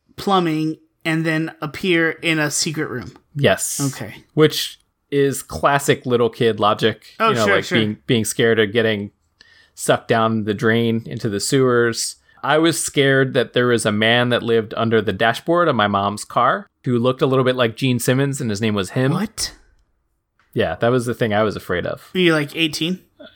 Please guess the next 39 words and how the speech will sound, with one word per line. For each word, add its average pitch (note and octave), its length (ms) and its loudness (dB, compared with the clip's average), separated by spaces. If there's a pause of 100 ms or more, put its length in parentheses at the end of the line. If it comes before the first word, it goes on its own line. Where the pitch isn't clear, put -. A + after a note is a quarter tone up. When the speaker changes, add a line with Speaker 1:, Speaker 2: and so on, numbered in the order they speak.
(120)
Speaker 2:
I - 100 2
was F#2 340 -2 (100)
twenty-five. F2+ 600 -2 (180)
It - 40 -12
was G2 120 -4
a F#2+ 60 -6
rough F#2 240 0
year. E2+ 220 -4 (260)
Speaker 1:
Wow. - 640 -10 (100)
Continue. F3+ 360 0
Speaker 2:
Anyway, B2+ 320 2 (380)
there D3+ 120 2
was D3+ 180 2
a C#3 60 2
game E3+ 500 0
that D3 220 -2
the D#3+ 80 -2
kids C#3+ 400 -2
referred C3 380 0
to C#3+ 180 0
called G#2 360 -2
Naked A#2+ 360 0
Movie A#2 300 -2
Star. D3+ 460 0 (240)
One E3 180 0
of F#3+ 60 0
the F#3 120 0
things, E3 520 -2
you D3+ 100 0
know, B2+ 100 4
there B2 180 2
was, B2+ 420 -2
there C3+ 160 0
were C3 80 4
a C3 60 4
lot C3 160 2
of B2+ 60 2
allegations A#2 800 0
that A2 480 2